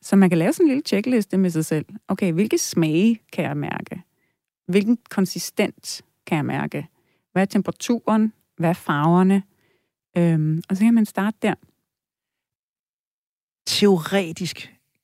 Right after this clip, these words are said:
Speaker 2: Camilla, logisk giver det vanvittig god mening for mig. Samtidig så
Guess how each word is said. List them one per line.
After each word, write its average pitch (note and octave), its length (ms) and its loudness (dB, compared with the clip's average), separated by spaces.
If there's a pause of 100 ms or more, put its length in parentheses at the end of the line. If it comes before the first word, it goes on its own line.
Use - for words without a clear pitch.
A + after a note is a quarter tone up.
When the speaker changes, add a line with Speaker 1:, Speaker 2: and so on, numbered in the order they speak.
Speaker 2:
Camilla, C3 420 2
logisk D3+ 840 0 (120)
giver D3+ 220 2
det D3+ 260 -2 (760)
vanvittig D#3 480 2
god C3+ 180 -6
mening C3 380 -2
for A#2+ 120 -4
mig. G#2+ 160 -6 (840)
Samtidig E3+ 640 2
så E3 260 2